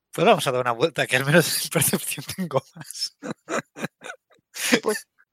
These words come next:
Speaker 2: demos un paseo
Speaker 1: Sí.
Speaker 2: intentando localizar tiendas.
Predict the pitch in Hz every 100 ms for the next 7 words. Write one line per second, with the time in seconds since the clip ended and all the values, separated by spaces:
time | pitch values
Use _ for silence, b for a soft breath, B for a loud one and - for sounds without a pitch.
0 | _ 226 214 202 202 196 185 - 190 180
1 | 170 165 - - - 190 170 165 160 160
2 | 147 143 143 135 175 175 143 156 - 160
3 | - 175 208 - -